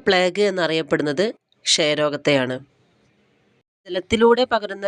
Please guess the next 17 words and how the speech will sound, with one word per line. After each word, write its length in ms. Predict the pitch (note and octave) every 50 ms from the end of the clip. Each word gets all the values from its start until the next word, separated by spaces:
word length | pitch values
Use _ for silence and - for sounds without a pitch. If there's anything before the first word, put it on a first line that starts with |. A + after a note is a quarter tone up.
| F#3+
രോഗമാണ് 540 | F3+ E3 E3 F3 F3 E3+ E3 D3+ D3 D3 F3 A3 B3+ _ _ _ _ _ -
കോളറ. 400 | D#3 D3+ D3+ D3+ D3 C#3+ C3+ C#3 D3 G3+ B3 _ _ _ _ _ _ _ _ _ _ _ _ - D#3 E3+
വായുവിലൂടെ 520 | F3 E3+ F3+ F#3+ G3+ G#3 G#3+ A3 A3 A#3 A3+
പകരുന്ന 340 | A#3 G#3+ G3+ F#3+ F3+ F#3 F#3+ G3 G#3 - - -
രോഗമാണ് 500 | D#3+ D#3 D#3 D3+ E3 E3 D3+ C#3 C#3+ F3 G#3+ - _ -
വസൂരി. 460 | - F#3 - - F3 D#3+ D3+ - B2+ - _ _ _ _ _ _ _ _ _ _ _ _ _ _ _ _ _ _ _ _ _ _ _ _ _ - -
കോളറ 360 | F3 E3+ E3 F3 F#3 F#3 G3+ A3 - - -
ഒരു 120 | E3+ F#3 F3 D3+
ബാക്ടീരിയ 460 | D3 C#3 C#3+ C#3+ - - E3+ E3 F3 F#3+ F#3
രോഗവും 360 | F3 D#3 D3 B2+ C3+ C#3 E3 G3+ - _ _ _ _ _ _ _ -
വസൂരി 520 | D#3 D#3+ - - F#3+ F#3+ G3+ G#3 D#3+ D#3+ G3 G#3 - _ _ _ _ -
ഒരു 160 | D3 D3+ F3 F#3 - - _ _ _ _ _ _ _ _ _ _ _ _ _ _ _ _ - D3+
വൈറസ് 380 | D3 D3 D3+ D#3 F#3 G3 - - E3+
രോഗവുമാണ്. 520 | D3 C3+ B2+ D3 D3+ E3 D#3+ D3 B2+ B2 - - _ _ _ _ _ _ _ _ _ _ _ _ _ _ _ _ - -
കോളറ 320 | F3+ F3 F3+ F#3+ G3+ G#3 A3+ A3+ A3+
പരത്തുന്നത് 560 | G3+ F#3 F3+ - F#3 E3+ E3 C#3+ B2+ C#3 C#3+ F3 G#3 - _ _ _ _ - -
വിബ്രിയോ 440 | F3+ E3+ D3 C#3+ G3+ G#3+ G#3+ A3